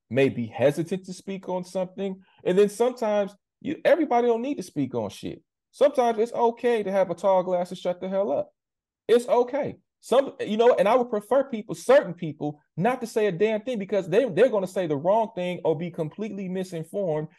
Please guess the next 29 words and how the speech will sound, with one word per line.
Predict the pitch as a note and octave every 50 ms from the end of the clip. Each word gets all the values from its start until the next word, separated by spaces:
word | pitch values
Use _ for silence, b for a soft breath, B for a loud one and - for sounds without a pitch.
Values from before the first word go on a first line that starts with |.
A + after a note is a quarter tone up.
| _ _ -
and | D#3+ D3+ D3+
say | - G#3+ G3+ G3 G3
something | F#3+ - F#3 D#3+ E3 D#3
that's | D#3 D3 -
gonna | D#3+ D3+ C#3
be | D3 C#3
far | - - F3+ F3+ F3 E3
worse | E3+ D#3+ - F3+ E3+ D#3+ D#3+ -
than | D3 C#3+ D3 C3+ - _
them | D3 D3 C3+
just | D3 C#3 -
keeping | - D#3 C#3+ C#3 C#3
their | C#3+ C#3+ C3+
damn | B2+ C3+ C3+ C3+ C3+ B2+
mouth | C3 C3+ C3 B2+ -
shut | - C3 D2+
and | - A#2+ B2
letting | C3 C#3 B2+ B2 A2+
those | - C3+ C#3 C#3 C3+ C3+
who | C3 C3+
have | C#3 B2+ A2+ A2 G#2+
knowledge | B2+ B2 B2+ C3+ C#3+ C#3+ C3+ -
of | - C3+ C#3 C#3
the | C#3
situation | - - D#3 D3 - D#3 E3 E3+ E3 D#3+ E3 E3+ E3+ E3+ E3+ - _ _ _
speak | - - - - D#3+ D#3 C3 - G#2+
on | G#2 E2+ B1+ G#1+
it. | - _ _ _ _ _ _ _ _ _ _ _ _ _ _ _ _ _ _ _ _
So | - F3+ E3+ D#3+ D3+ D3 - - -